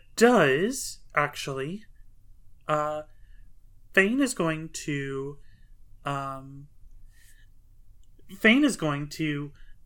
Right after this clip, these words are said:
uh, instead of putting the, um, the recluse up on uh, the, up on the floor, uh, the floor of this, like, deck area, she's gonna get out. And in her own, uh, fine optical camo.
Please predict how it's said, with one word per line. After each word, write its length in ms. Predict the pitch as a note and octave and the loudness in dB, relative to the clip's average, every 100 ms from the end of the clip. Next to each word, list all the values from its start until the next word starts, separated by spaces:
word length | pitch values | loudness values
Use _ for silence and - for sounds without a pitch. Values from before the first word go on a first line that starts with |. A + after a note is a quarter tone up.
| - | -2
uh, 380 | D#3+ D#3+ D#3+ D#3+ - - - | 2 4 2 -2 -6 -16 -10
instead 380 | - F#3 - G3+ | -4 -2 6 6
of 300 | F#3 E3+ D#3+ - D3+ | 6 2 -4 -14 -6
putting 420 | G3 F#3+ F#3 F3 | 0 2 0 0
the, 400 | E3 D#3+ D#3 D#3+ - | 2 2 0 -2 0
um, 300 | D3+ C#3+ D3 | 0 0 0
the 120 | D#3 | 4
recluse 420 | D3+ - D#3 D3+ - | 4 2 -2 -2 -2
up 160 | D3+ | 0
on 380 | D3+ C#3+ C#3+ D3 - - - - | 2 2 0 -4 -12 -20 -20 -4
uh, 280 | D3 C#3 C#3 C3+ | -2 0 -4 -4
the, 260 | D3 C#3 - - | 0 0 0 0
up 140 | D#3 | 4
on 120 | E3 | 4
the 60 | D3 | 2
floor, 420 | - D3 D3 D#3 | 0 4 4 4
uh, 200 | D#3 D3+ D3 | 4 2 -2
the 120 | D3+ D3 | -6 -2
floor 240 | D#3+ D3+ | 4 4
of 60 | D3 | 4
this, 220 | C#3+ - | 0 2
like, 240 | C#3+ - - D3 | 0 -2 -14 0
deck 260 | D#3 D3+ - | 0 0 2
area, 380 | D#3+ E3+ G#3+ - - - - - - - - - - - - - | 4 4 2 0 -12 -20 -20 -20 -20 -20 -20 -20 -20 -20 -20 -20
she's 280 | - - B3 | -10 0 2
gonna 140 | G3+ E3 | 4 6
get 160 | E3+ | 6
out. 240 | G3+ - - - - | 6 2 -8 -18 -10
And 300 | D3+ D#3 D#3+ - - - | -4 -4 -6 -14 -20 0
in 180 | F3+ F#3 | 2 4
her 260 | E3+ G3 | 4 6
own, 460 | F#3+ A#3+ E3 B2+ B2+ - - - | 8 6 4 -2 -8 -16 -20 -2
uh, 440 | D#3 D3+ C#3+ C#3 D3 - | 4 6 4 -2 -8 -8
fine 320 | - D3 C#3 | 2 2 4
optical 360 | C3+ C3+ C#3 B2+ | 0 0 -6 -8
camo. 480 | - B2 G#2+ D3+ | -4 -6 -6 -10